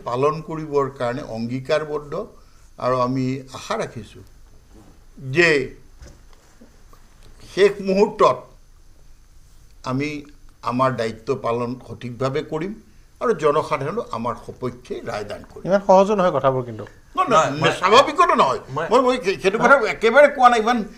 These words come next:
Speaker 1: লাইটলি মানে কথাখিনি কৈছে। আশা এটা আৰু লক্ষ্য লৈ পেলাই আত্মবিশ্বাস নোহোৱাকেতো কোনো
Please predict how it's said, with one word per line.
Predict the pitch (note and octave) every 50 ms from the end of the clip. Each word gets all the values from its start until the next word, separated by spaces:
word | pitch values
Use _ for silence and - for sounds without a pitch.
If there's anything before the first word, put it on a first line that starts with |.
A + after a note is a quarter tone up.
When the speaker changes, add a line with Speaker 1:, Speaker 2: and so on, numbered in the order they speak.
| - - -
Speaker 1:
লাইটলি | C3 C#3+ D#3+ E3 E3+ - A3+
মানে | A3+ B3 B3 -
কথাখিনি | E3 C#3+ - F3 F#3+ G3 A#3 B3+
কৈছে। | A3+ G3+ D#3+ C#3+ C3+ - - - - - -
আশা | D#3+ E3 - - - D4 C#4 - - - - - - - - - - -
এটা | F#3+ F#3 A3+
আৰু | A3 G#3+ G#3+
লক্ষ্য | - A3 G3+ G3 G3 G3 - - C#4+
লৈ | C#4 B3+ A3
পেলাই | F#3+ - D#3 C#3 C3 B2+ B2+ - - - - - - - - - - -
আত্মবিশ্বাস | - D#3+ F#3 - - - B3+ C#4 C4+ C#4 A3+ - - D4+ B3+ A#3
নোহোৱাকেতো | B3+ C4 B3 C4 C#4 B3+ C4+ C4 C4+
কোনো | B3+ C4 C4 C4